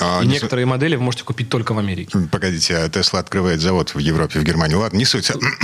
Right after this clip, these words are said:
Speaker 2: Завод-то завод, а модель туда, ну, а нужные модели не везутся.
Speaker 1: Ам, смотрите, к вопросу о дефиците и очередях, ам, проблем, о проблемах с поставками, да? Смотрите, а, компания Hyundai,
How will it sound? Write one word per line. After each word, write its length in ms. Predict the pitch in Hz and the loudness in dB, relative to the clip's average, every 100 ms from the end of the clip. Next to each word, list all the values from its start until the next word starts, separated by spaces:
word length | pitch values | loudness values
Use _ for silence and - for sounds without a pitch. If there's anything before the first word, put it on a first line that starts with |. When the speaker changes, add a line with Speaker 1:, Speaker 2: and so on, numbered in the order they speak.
| 165 | 2
Speaker 2:
Завод-то 300 | 160 175 170 | 2 0 0
завод, 320 | 160 214 131 | 0 0 0
а 40 | 120 | 0
модель 300 | 127 135 151 | 0 0 -2
туда, 240 | 156 156 | -2 2
ну, 220 | 156 151 151 | 2 2 2
а 60 | |
нужные 260 | 160 202 180 | 2 2 4
модели 300 | 165 170 160 | 2 2 2
не 120 | 131 | 2
везутся. 360 | 135 160 117 - | 2 0 -2 -2
Speaker 1:
Ам, 760 | 110 110 110 110 110 110 107 101 107 | 0 2 2 2 2 4 4 2 2
смотрите, 400 | - 131 120 92 | 0 0 -4 -2
к 60 | |
вопросу 520 | 90 92 160 180 156 117 | -2 0 0 2 2 0
о 240 | - 139 135 | 2 2 2
дефиците 840 | 110 98 87 208 117 - 175 156 135 | 2 2 2 0 2 2 2 2 0
и 180 | 127 131 | 2 0
очередях, 880 | 123 - 123 127 117 143 90 - - - | 2 0 0 -2 0 -2 -2 -4 -4 0
ам, 640 | 98 92 92 95 92 95 | 2 4 4 4 4 2
проблем, 320 | 92 107 123 95 - | 0 0 0 -2 -2
о 140 | 107 | -2
проблемах 400 | 98 107 120 117 | -2 -2 -2 -2
с 60 | - | -2
поставками, 540 | 113 - 120 - 80 | 0 -2 -2 -2 0
да? 260 | 95 143 143 - - | 0 0 -4 -6 -6
Смотрите, 340 | - 107 113 - | -2 -2 -2 -2
а, 160 | 110 107 | -4 -2
компания 400 | 113 113 165 180 | -2 -2 0 0
Hyundai, 540 | 170 131 95 87 110 | 0 0 2 2 0